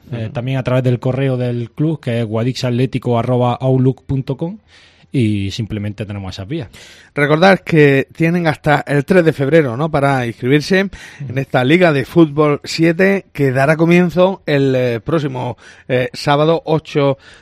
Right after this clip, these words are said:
Speaker 3: de febrero en el Polideportivo Municipal. Hay dos teléfonos de contacto, eh, Jesús, recuérdanos, eh, hay dos teléfonos de contacto para, eh, la gente que se quiera dirigir a vosotros.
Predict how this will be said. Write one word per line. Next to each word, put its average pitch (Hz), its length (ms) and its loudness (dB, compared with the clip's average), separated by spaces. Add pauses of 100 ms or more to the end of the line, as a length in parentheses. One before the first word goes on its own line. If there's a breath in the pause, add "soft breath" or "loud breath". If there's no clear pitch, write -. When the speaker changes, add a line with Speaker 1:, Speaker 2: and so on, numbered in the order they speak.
Speaker 3:
de 131 640 0
febrero 147 560 -2
en 139 140 -4
el 131 260 -2
Polideportivo 120 1040 -2
Municipal. 120 580 -2
Hay 165 180 2
dos 180 180 0
teléfonos 156 460 -2
de 143 320 0
contacto, 156 640 -2 (420 soft breath)
eh, 131 480 0
Jesús, 131 260 -4
recuérdanos, 151 600 -4 (340)
eh, 143 280 2
hay 151 80 2
dos 170 120 0
teléfonos 165 300 2
de 156 40 -2
contacto 160 440 0
para, 147 380 0 (200)
eh, 120 280 2
la 123 100 2
gente 135 220 -4
que 120 80 -4
se 120 100 -8
quiera 131 240 -2
dirigir 113 320 -4
a 110 40 -4
vosotros. 98 320 -10